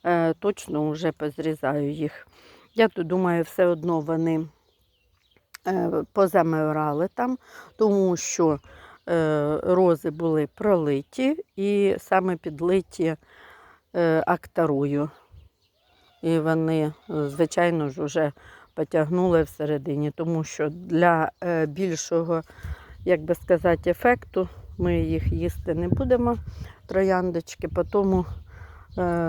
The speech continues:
обробили і по, е, листю, і, відповідно, е,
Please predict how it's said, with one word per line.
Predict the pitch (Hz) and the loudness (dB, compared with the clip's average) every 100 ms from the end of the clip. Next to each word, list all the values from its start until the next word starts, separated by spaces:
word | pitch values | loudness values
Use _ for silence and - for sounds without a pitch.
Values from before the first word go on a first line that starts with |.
| 165 - 82 85 | -2 -4 -6 -4
обробили | 170 165 160 175 170 160 156 - - | -2 0 0 2 4 4 2 -2 -8
і | 208 220 220 214 - - - | -4 0 2 0 -6 -20 -12
по, | - 180 175 175 - | -4 0 2 2 0
е, | - | -2
листю, | 170 160 165 170 160 - - 151 - - - - - - | -2 -2 -2 -4 -6 -12 -6 -6 -6 -16 -20 -20 -14 -4
і, | 202 | -4
відповідно, | 175 160 - 165 151 170 156 160 156 - - - | -2 -6 -6 -6 -4 -6 -2 -2 -4 -6 -18 -10
е, | - 165 156 156 151 | -2 0 0 0 -2